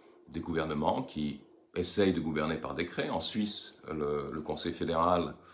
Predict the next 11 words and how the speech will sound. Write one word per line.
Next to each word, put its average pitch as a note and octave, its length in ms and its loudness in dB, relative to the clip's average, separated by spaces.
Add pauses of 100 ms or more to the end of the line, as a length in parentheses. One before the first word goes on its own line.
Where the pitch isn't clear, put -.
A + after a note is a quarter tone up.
(520)
a D2+ 540 4
mis F#2 240 6
en, D2+ 260 4 (140)
à E2 80 0
l'examen F2 560 2 (260)
une D#2+ 260 -2
loi F#2+ 540 4 (280)
qu'il E2+ 120 0
aimerait E2+ 220 2
faire E2 160 2
adopter E2 600 0